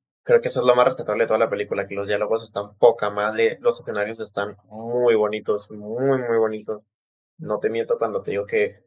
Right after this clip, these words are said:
probablemente la mayor parte del presupuesto se fue justamente en buscar los escenarios perfectos, en buscar los momentos exactos y en retratar muy, muy bien el, las ventajas de vivir en el camino.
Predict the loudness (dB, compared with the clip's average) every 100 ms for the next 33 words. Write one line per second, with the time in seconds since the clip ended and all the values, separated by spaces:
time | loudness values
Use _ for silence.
0 | _ 2 4 4 0 0 0 0 0 0
1 | -2 -2 -2 -4 -8 -10 -10 -10 -8 -8
2 | -8 -2 -2 -2 -6 -6 -4 -6 -8 -8
3 | -10 -6 -4 -2 -4 -8 -6 -6 -4 0
4 | 0 0 -4 2 4 4 0 -14 -14 -2
5 | 0 0 -2 -6 -8 -12 -12 -8 -8 -2
6 | -2 -2 _ _ -2 -2 -2 -4 -2 0
7 | 0 -2 _ _ _ _ _ -16 -6 0
8 | 4 4 2 0 0 0 0 0 0 -6
9 | -6 -6 -6 -10 -14 -20 _ -4 -4 -4
10 | -10 -4 -4 -4 -6 -2 -2 -2 -6 -8
11 | -14 -8 -6 -6 -8 -10 -10 -14